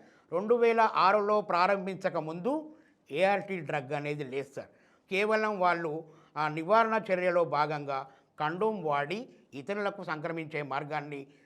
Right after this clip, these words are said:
ఆ, కట్ చేయాలన్న ఉద్దేశంతో కండోమ్ వాడే విధానాన్ని ప్రోత్సహించేవారు. కానీ రెండు వేల ఆరు తర్వాత మనకి ఎంజిఎంలో ప్రధానంగా మూడు సెంటర్లలో, తెలంగాణలో వరంగల్, తర్వాత గుంటూరు, తర్వాత వైజాగ్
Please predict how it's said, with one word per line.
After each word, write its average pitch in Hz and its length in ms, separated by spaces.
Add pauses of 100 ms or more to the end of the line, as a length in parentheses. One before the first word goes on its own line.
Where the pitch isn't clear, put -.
(160)
ఆ, 139 260 (140)
కట్ 170 240
చేయాలన్న 185 300
ఉద్దేశంతో 143 680
కండోమ్ 143 400
వాడే 131 220
విధానాన్ని 135 580 (360)
ప్రోత్సహించేవారు. 139 760 (340)
కానీ 147 200
రెండు 143 220
వేల 160 180
ఆరు 143 300
తర్వాత 160 580 (380)
మనకి 143 300
ఎంజిఎంలో 202 760 (300)
ప్రధానంగా 190 520
మూడు 180 280
సెంటర్లలో, 160 600 (320)
తెలంగాణలో 180 840 (400)
వరంగల్, 160 520 (320)
తర్వాత 165 260
గుంటూరు, 170 680 (300)
తర్వాత 165 220
వైజాగ్ 190 800